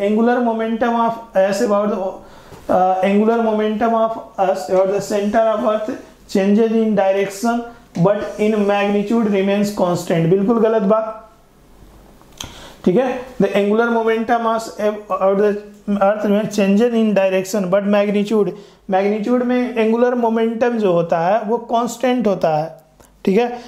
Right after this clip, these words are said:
तो constant होता है, magnitude और direction दोनों में constant होता है। Its magnitude constant और direction is also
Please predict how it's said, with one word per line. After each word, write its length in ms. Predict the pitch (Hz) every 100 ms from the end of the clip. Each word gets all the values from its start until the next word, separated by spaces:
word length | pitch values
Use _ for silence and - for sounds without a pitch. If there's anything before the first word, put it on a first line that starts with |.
| - -
तो 80 | -
constant 580 | 196 226 214 208 247 247
होता 180 | 233 233
है, 100 | 240
magnitude 540 | 214 208 208 214 254
और 120 | 247 233
direction 500 | 220 220 208 240 233
दोनों 260 | 233 262
में 140 | 262 226
constant 500 | 220 196 - 190 170
होता 180 | 180 165
है। 180 | 160 185
Its 80 | -
magnitude 580 | 202 202 202 208 240 226
constant 480 | 220 208 202 233 226
और 120 | 214
direction 400 | 196 196 196 220
is 140 | 226 220
also 300 | 214 220